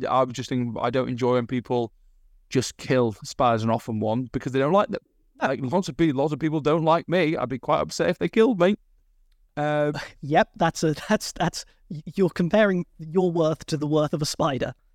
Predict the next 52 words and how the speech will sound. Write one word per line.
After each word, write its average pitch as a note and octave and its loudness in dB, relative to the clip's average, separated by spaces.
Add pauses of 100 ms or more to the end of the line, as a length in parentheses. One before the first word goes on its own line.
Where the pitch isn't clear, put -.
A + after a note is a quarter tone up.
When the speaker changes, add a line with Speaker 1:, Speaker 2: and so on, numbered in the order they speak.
(560)
Speaker 1:
Potentially. C#3+ -2
Speaker 2:
Also, B3 0
Speaker 1:
But, F#3 -2
uh, F3+ 0
Speaker 2:
can G#3 2
I C4+ 4
say, D3+ 0 (100)
anyone A3+ 4
who G3 -2
is F#3 0
able E3+ 2
to - -6
trap - -2
you G3 0
under F3 2
a D3 0
glass C#3 -2
with D3 0
a D3 -2
sheet - -4
of D#3+ -4
paper C#3+ 0 (260)
<laughs> D#3+ -6 (540)
deserves G3 2
to E3 -4
Speaker 1:
It, - 0
Speaker 2:
do G3+ 2
what G3 2
they E3+ 4
want. C3+ 0
Speaker 1:
it, D3+ -2 (200)
it C#3+ -2
depends E3 0
how D3+ 2
big D3+ 2
a B2+ 2
glass C3 -2
you've A2+ -2
got - -2 (140)
and B2+ 0
what C3 -2
you C3+ -2
put - -4
on C#3 2
the B2+ 0
paper - -4
to E3 -4
entice C3+ -4
me C3 -4
onto C3+ -2
it. E3+ -2 (240)
Speaker 2:
Coffee. D3+ -2